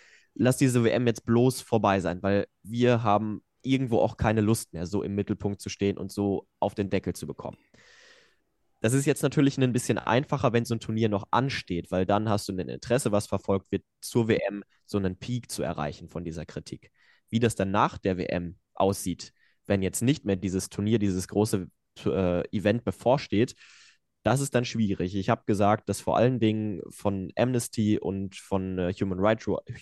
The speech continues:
Human Rights Watch und den N G Os wird der Fokus natürlich drauf bleiben.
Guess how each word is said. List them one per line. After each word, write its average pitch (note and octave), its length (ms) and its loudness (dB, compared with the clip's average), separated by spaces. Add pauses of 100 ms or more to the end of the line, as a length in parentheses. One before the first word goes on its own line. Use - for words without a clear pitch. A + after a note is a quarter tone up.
Human G#2 180 -2
Rights F#2+ 320 -2
Watch G2+ 240 -6
und F#2+ 280 -8
den F#2+ 140 -4
N G#2 140 -4
G F#2+ 180 -2
Os A#2+ 220 4 (320)
wird - 160 0
der A#2 80 2
Fokus B2 320 0
natürlich G#2+ 440 0
drauf F2+ 340 -2
bleiben. D2 340 -4